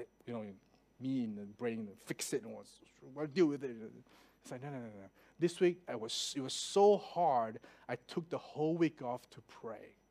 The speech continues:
Because I know that anything else I add to the situation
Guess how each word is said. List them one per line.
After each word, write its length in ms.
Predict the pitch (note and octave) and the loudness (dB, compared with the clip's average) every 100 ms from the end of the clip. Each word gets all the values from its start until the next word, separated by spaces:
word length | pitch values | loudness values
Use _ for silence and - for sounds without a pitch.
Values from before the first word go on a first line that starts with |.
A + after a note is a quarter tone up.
| _ _ _ _ _ _ _ _ _ _ _ _ _ _ _ _ _ _ _ _ - | _ _ _ _ _ _ _ _ _ _ _ _ _ _ _ _ _ _ _ _ -6
Because 340 | C#3+ E3+ D#3 - | 0 2 2 8
I 200 | D#3+ F#3+ | 8 8
know 160 | F#3 | 6
that 160 | D#3 - | 2 4
anything 600 | C4 A3+ B3+ - A3 A3 - | 6 8 6 6 2 2 2
else 280 | E3+ F#3+ F3 | 6 6 6
I 140 | D3 - | 0 2
add 220 | E3 F3 - | 2 2 0
to 80 | C#3 | -8
the 120 | C3+ | -6
situation 1120 | - C3 - A2+ A2 C#3+ E3 - G3+ G#3+ | -8 -10 -8 -6 0 0 0 0 0 0